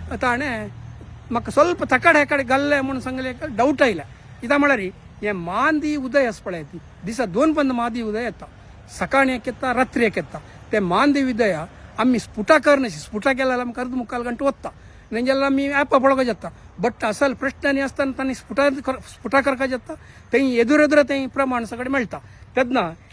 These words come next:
असा लेख मांदी उदयाचे आजचे हेम्मेर सांगता आमगेल मंगळूर पंडित पंचांगात मात्र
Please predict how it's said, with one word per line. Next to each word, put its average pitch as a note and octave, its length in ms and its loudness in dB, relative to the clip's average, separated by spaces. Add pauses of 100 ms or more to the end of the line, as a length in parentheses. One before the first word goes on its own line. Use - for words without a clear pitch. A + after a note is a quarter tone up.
(140)
असा C#4+ 200 2
लेख C4+ 200 0 (120)
मांदी C#4+ 540 0
उदयाचे A#3+ 600 -2 (480)
आजचे A#3 420 -2 (520)
हेम्मेर C#4 420 6
सांगता A#3 360 2 (340)
आमगेल A#3 280 0
मंगळूर A3+ 480 0 (220)
पंडित B3 220 4
पंचांगात G3+ 440 -4
मात्र G#3 320 -4